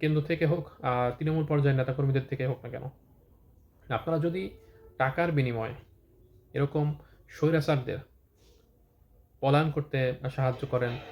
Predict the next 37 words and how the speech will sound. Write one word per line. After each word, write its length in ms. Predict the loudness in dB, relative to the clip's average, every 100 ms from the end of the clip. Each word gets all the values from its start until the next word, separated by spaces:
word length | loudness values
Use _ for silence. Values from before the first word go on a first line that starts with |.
| -16 -18 -20 -4
বিভিন্নভাবে 520 | 0 2 4 4 4 2
প্রশাসনিকভাবে 800 | 0 -4 -2 0 0 0 0 0
হেল্প 180 | 0 -2 -4
করতে 160 | -6 -2
সাহায্য 280 | -2 -2 -2
করেন, 260 | -2 -2 -4 -12 _ -18 -8
প্রশাসন 320 | -2 2 4 4
তাদেরকে 340 | 4 2 2
বিচার 260 | 0 2 0
করতে, 240 | 0 -2 -2
বিচারাধীন 480 | 0 2 2 4 2
করতে 240 | -2 -4 -2
গেলে 120 | -2
তারা 160 | 0 0
যদি, 140 | -2
তাদেরকে 260 | -2 0 0
আপনারা 200 | 0 0
সাহায্য 200 | 0 -2 -2
করেন, 180 | -2 0
ঘরের 240 | 2 4 2
ভিতরে 260 | 2 2
জায়গা 260 | 2 0 0
দেন, 160 | -4 -6 -12 _ _ -8
ঠিক 120 | -2 0
আছে, 140 | 0
বিভিন্ন 280 | 2 4 4
জায়গায় 260 | 4 2 2
তারা 120 | 2 2
হামলা 240 | 2 2
মামলা 300 | 2 2 0 -2 -8 -20 _
করতেছে, 420 | -4 0 0 0 -2 -4 -16 _ -6
সেই 120 | 0
জায়গাগুলো 340 | 0 2 2 2
যদি 160 | 2 0
আপনারা 240 | 0 -6 -6 -14 _ _ -18 -10
চুপ 140 | -10 -6
থাকেন, 280 | -6 -6